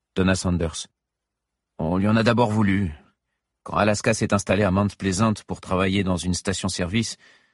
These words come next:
on a pensé qu'il exerçait une forme d'emprise sur elle.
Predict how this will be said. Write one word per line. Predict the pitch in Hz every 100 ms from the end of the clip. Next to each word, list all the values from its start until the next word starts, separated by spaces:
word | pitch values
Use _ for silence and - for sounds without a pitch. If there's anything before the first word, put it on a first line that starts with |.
| _ -
on | 80
a | 92
pensé | 117 - 123
qu'il | - 95
exerçait | 90 107 - 117
une | 95
forme | - 98 95
d'emprise | 104 92 113 95 82
sur | - 78
elle. | 80 76